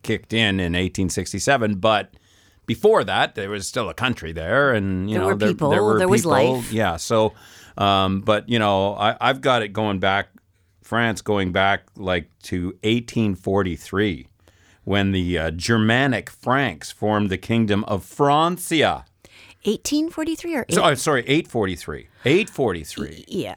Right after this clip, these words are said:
Speaker 2: So,
Speaker 1: Thanks.
Speaker 2: yeah, some people think, uh, France is, you know, a millennia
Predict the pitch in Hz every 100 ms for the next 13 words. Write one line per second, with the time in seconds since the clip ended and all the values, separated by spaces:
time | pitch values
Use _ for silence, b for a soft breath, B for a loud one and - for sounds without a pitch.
0 | _ - 247 240 220 208 208 247 185 -
1 | - 254 254 233 220 220 185 - _ -
2 | 170 - 190 180 175 170 151 - - _
3 | - 151 143 143 - 139 139 160 226 226
4 | 214 208 180